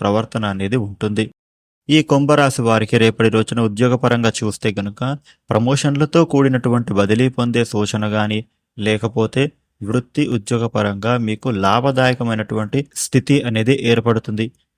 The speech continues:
ఉన్నతమైన యోగం మీరు పొందేటటువంటి సూచన ఉండబోతూ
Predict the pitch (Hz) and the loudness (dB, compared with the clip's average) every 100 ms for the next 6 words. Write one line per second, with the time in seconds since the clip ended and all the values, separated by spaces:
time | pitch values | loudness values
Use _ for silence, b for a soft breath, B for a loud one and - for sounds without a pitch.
0 | - 117 135 143 139 131 123 117 123 120 | -8 -2 0 2 2 2 0 0 0 0
1 | 120 113 110 117 117 110 113 104 - 113 | -2 -4 -2 0 -2 -2 -4 -4 -4 -4
2 | 107 117 123 120 113 110 104 104 135 | -2 0 0 -2 -2 -2 0 -2 -4